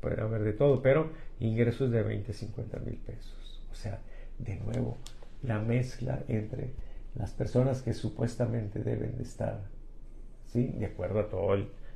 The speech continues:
la inversión polarizante que hemos tenido, estas personas deberían de estar peleadas, deberían de estar en grupos diferentes. Si uno está en azul, el otro debería estar en rojo y viceversa.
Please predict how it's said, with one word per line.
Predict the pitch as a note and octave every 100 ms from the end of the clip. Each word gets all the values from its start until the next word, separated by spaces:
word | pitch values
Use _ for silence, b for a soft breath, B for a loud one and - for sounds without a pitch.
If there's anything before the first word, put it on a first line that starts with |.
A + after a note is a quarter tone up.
| -
la | G#2+
inversión | G2 F2+ - G#2+ G2+
polarizante | A#2+ A2 G#2+ - G#2 B2+
que | -
hemos | A2+ -
tenido, | B2+ A#2+ C#3 D3 B B B
estas | C#3 - G3
personas | D3 C#3 E3+
deberían | B2+ A2+ B2+ D3
de |
estar | C3 - - -
peleadas, | A2 G#2+ - - F2 - - - B B B B
deberían | B2 A#2+ C3+
de | C#3+
estar | C#3 D3
en | C3
grupos | C3 B2+ B2
diferentes. | A#2 - A#2 B2+ - C3 - B B
Si | - C3+
uno | D#3
está | D#3 C#3
en | C#3
azul, | C3 C#3+
el | C#3+
otro | C3 B2
debería | B2+ A#2+ B2+
estar | A#2+ A#2+
en | B2 A2
rojo | A#2+ C#3+ C#3
y | A#2
viceversa. | G#2 A2+ A#2+ E3+ - -